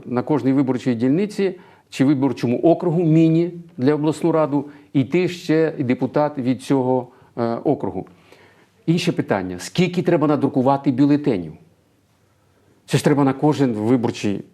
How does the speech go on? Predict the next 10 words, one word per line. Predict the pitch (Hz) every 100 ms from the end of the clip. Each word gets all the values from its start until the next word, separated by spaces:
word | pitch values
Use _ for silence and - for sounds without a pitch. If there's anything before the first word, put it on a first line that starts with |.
| -
е, | 104 101 98 -
округ, | 123 - 185 - - _ _ _ _ _ _ _
в | -
ту | 185
ж | 143
обласну | 135 127 - 131
раду | 104 120 170 202 -
друкувати | 135 143 127 127 131 165 175 - - - -
різні | 143 135 139 156
бюлетені. | 160 208 220 147 95